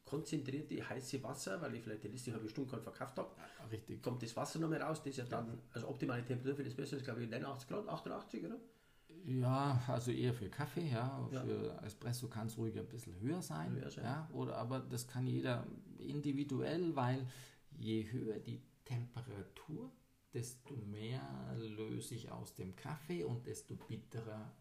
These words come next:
Speaker 2: wird das Getränk, ja. Grad beim Espresso lieben die Leute ja so ein bisschen das zart-bitter-schokoladige, ja, vielleicht auch ein bisschen das rauchige. Und je höher das du an Temperatur gehst, reicht ja oft schon zwei Grad, ja,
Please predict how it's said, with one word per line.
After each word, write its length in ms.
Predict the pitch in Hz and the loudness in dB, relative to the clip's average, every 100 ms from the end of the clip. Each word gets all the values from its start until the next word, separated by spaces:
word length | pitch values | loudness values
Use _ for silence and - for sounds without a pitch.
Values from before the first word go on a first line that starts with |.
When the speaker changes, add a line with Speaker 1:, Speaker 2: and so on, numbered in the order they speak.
| - - _ | -20 -20 _
Speaker 2:
wird 460 | 98 95 123 127 - | -10 2 2 2 -2
das 180 | - - | -8 -10
Getränk, 520 | - - 123 - - | -14 -14 -14 -14 -6
ja. 200 | 131 180 - - - - - | -6 -6 -12 -20 -20 -20 -20
Grad 380 | - - - - | -12 -6 -6 -2
beim 180 | 113 98 | -2 -2
Espresso 480 | 98 - 123 - - | -6 -6 -6 -2 -2
lieben 300 | 107 123 120 | 0 2 2
die 80 | - | 2
Leute 280 | 104 110 107 | -2 -2 -2
ja 60 | |
so 100 | 104 | -4
ein 60 | 98 | -2
bisschen 360 | 110 - 117 | -4 -2 -4
das 340 | - - - - | -4 -8 -10 -10
zart-bitter-schokoladige, 1600 | - 90 104 - 131 123 123 127 120 127 117 123 131 127 131 135 139 | -6 -4 -4 0 0 2 -2 -2 -2 0 2 2 4 4 2 2 0
ja, 280 | 101 113 127 123 | 0 0 -2 -4
vielleicht 340 | - 104 - | -8 -8 -6
auch 100 | 98 | -4
ein 100 | 95 | -2
bisschen 200 | 110 101 | -2 0
das 160 | 90 92 | -2 -4
rauchige. 680 | - 113 123 139 135 151 165 - - - - | -2 -2 2 2 4 2 2 -10 -18 -20 -12
Und 240 | - 104 - - - | -6 -6 -6 -14 -12
je 180 | - 101 | -10 -8
höher 220 | 104 110 123 | -4 0 0
das 220 | 113 - | 0 -2
du 100 | 117 | -4
an 120 | 117 | -2
Temperatur 720 | 117 120 120 110 - - 127 | -2 -2 -2 -4 -4 2 2
gehst, 480 | 127 123 135 - - - | 2 0 0 0 -8 -6
reicht 260 | 123 123 123 | -4 -2 -4
ja 60 | |
oft 300 | - 123 - | -6 -6 -8
schon 160 | - 110 | -6 -6
zwei 300 | - - 113 | -4 -2 -2
Grad, 420 | 123 117 135 147 - - | -2 -2 -2 -4 -6 -2
ja, 260 | 123 123 | -2 -2